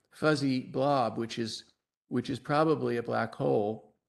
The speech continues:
making an active nucleus in this galaxy. This one looks a lot smaller than the others. And then the one on the upper left, which I told you is a, is, is not part of the, is not really at the same distance as the others,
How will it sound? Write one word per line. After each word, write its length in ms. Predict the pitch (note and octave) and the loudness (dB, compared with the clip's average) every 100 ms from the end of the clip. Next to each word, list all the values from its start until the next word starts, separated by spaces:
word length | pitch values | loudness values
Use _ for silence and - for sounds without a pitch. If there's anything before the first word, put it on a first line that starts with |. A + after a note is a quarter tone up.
| _ - | _ -10
making 360 | C3 - B2 | -8 -8 -4
an 80 | A2+ | -2
active 340 | A#2 A2+ A#2 A#2+ | -2 -4 -6 -4
nucleus 500 | A#2 - A2 - - | -4 -4 -8 -6 -6
in 80 | A2+ | -4
this 140 | A2+ | -4
galaxy. 540 | - - - - - | -4 -4 -4 -8 -8
This 240 | - B2+ - | -8 -10 -4
one 140 | A#2 | -2
looks 180 | A2+ - | 0 -4
a 60 | G#2+ | -2
lot 260 | A2 A#2 | -2 -2
smaller 380 | - C#3 D3 A2+ | -2 2 2 2
than 180 | G#2 G#2 | -2 -6
the 120 | G#2+ | -6
others. 400 | - - - - _ _ _ _ _ _ _ _ _ _ - | -6 -8 -12 -16 _ _ _ _ _ _ _ _ _ _ 2
And 100 | D#3+ | 6
then 100 | G3+ | 10
the 80 | |
one 160 | F3+ E3+ | 10 10
on 100 | D#3 | 10
the 120 | C#3+ | 4
upper 240 | - G#3+ F3+ | 0 6 8
left, 340 | C#3 C#3 - | 10 8 4
which 180 | C3+ C#3 | -4 -2
I 80 | C3+ | -2
told 320 | D#3 D#3 D3+ | 2 2 2
you 160 | C#3 | 0
is 140 | B2 A#2+ | -2 -2
a, 180 | A2 A2 - _ _ _ | -4 -6 -14 _ _ _
is, 340 | - B2+ A#2 - | -6 -6 -6 -14
is 220 | - A#2+ B2 | -10 -8 -4
not 380 | E3 D#3+ - - _ _ | -2 -2 -4 -18 _ _
part 220 | C#3+ D#3 | 0 0
of 80 | C#3 | 0
the, 220 | A#2 A2+ G#2+ _ _ - | -2 -8 -10 _ _ -10
is 140 | A#2 | -4
not 240 | D#3+ C#3 | -2 0
really 360 | C#3 D3+ C3 A2 - _ - | 2 2 2 -2 -12 _ -12
at 120 | - | -10
the 60 | B2+ | -6
same 280 | - C#3 C3 | -4 -2 2
distance 400 | F#3+ F#3+ D#3+ C3+ | 0 0 -4 -6
as 140 | A2+ | -6
the 140 | B2 | -4
others, 400 | A2+ A2+ A#2 A#2+ | -2 0 -2 -4